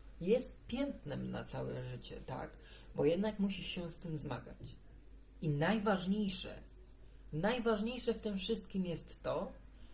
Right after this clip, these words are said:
aby nie przejmować się, e, tymi barierami,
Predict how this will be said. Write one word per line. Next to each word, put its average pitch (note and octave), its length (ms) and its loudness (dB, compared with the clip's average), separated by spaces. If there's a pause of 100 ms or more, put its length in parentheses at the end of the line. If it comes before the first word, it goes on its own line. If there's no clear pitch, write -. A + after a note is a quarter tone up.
(260)
aby F#3+ 360 4 (140)
nie F#3 380 2
przejmować G#3 760 0
się, D3+ 380 2 (580)
e, D3 120 0 (720)
tymi G3 380 6
barierami, F#3+ 640 2